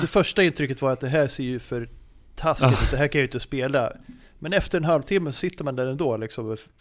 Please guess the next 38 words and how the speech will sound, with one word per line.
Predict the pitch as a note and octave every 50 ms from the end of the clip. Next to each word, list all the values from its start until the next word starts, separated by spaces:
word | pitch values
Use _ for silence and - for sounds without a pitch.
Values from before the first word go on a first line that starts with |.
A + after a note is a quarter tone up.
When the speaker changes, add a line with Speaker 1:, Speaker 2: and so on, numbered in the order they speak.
| _ _
Speaker 1:
fastnat. | - B2 A2 - - - - - - - - - - - B2 - - - _ _ _ _ _ _ _ _ - _ _ _
Speaker 2:
Ja, | - D3 D3+ D3+
jag, | C#3 B2 A#2 A2+
liksom, | A2+ - B2 A#2
bränner | G#2+ A2+ A2 A2 A2 G#2+
på | - A2
sin | G2+ A#2 A2+
motorcykel | A2 G#2+ G2+ - G2+ - A#2 G#2 - A2+ A2 G#2+ G#2
på | - A2
motorvägen | G#2+ G#2+ G#2 - - G2+ G2 G2+ G2 G2 G2 G2 G2+ G2+
och | G2
lyssnar | G2 F#2+ - G#2 -
på | G#2 F#2+
typ | G2+ F#2+ - - -
K-Dust | - G#2 G2+ F2+ E2 A2 G2+ - - - - - -
och | G2
bara | G2+ G2+
så | - - G2
här, | F#2 - -
det | G2+ -
här | G2 G#2 G2+ F#2+ -
Speaker 1:
Ja. | C#3 C#3+ C#3+ C#3
Speaker 2:
är, | C3+ -
det | G#2+
här, | G#2+ A#2 A2+ G#2
det | F#2+ F#2 F#2+ G#2 A#2
här | A#2+ A2 G2
är | F#2+
riktigt | F#2+ F#2 - F#2
trevligt. | - - - - - F#2+ - - - - - - - - - - - - - - - _ _ _
Eh, | - G2 F#2+ F#2 F2+ F2+ F2+ F2 F2+ F2+ F2+ F2+ F2+ F2 F2 F2 F2 E2+ E2 D#2+ D#2 - - - - - - -
så | - - A#2
att | -
det | - C#3+
hade | D#3+ G3+ A3 F#3+ C#3 D#3
jag | G3 A3
kunnat | - G#3+ F#3 C#3
valt. | G#2 F2+ F#2 G2+ B2 - - - - - -